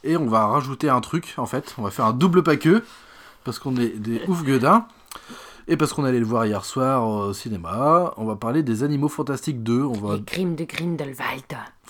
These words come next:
Speaker 1: Voilà, les crimes de Grindelwald.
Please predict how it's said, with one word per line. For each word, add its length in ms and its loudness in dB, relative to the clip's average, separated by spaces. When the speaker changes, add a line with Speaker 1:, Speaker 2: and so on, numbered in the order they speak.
Speaker 1:
Voilà, 340 2
les 100 -2
crimes 300 6
de 100 8
Grindelwald. 1400 10